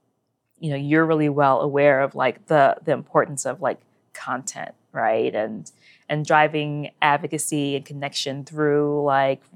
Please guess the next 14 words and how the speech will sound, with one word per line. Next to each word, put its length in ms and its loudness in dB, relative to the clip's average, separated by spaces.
you 80 -6
know, 180 -4
delivering 400 0
really 180 0
great 500 -2
content 560 0
that, 220 4
like, 240 2
you 120 -8
know, 100 -4
gets 260 -2
the 60 -14
consumer's 360 -8
attention. 440 -14